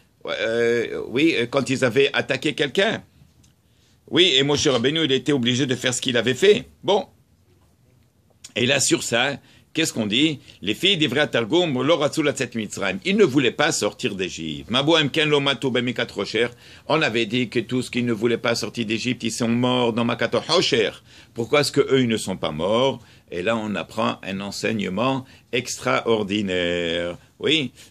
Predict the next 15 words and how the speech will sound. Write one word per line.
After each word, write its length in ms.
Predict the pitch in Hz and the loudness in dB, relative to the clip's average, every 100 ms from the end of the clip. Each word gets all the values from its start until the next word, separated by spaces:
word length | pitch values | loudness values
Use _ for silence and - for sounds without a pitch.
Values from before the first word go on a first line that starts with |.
| _ | _
il 140 | 90 | -6
dit, 480 | 95 135 147 143 135 | 0 2 4 4 2
c'est 160 | 120 113 | 0 0
parce 320 | 117 113 107 | 0 -2 -2
que, 720 | - 139 143 139 135 127 120 110 - - | 4 8 8 8 8 6 2 0 -10 -12
sur 260 | - 107 | -6 -2
ça, 300 | - 143 143 | 2 2 4
il 160 | 120 110 | 2 0
explique 460 | 113 - - 139 117 | -2 -6 -4 -4 -2
le 100 | 120 | 0
Maharil 480 | 117 107 120 127 | 2 2 2 2
Diskin, 440 | 98 139 - 117 95 | 2 0 0 -4 -2
Zecher 280 | 110 120 117 | -2 0 -2
Tzadik 360 | 110 104 117 | -2 -4 -2
Livracha. 500 | 110 95 107 117 98 | -2 -2 0 -2 -2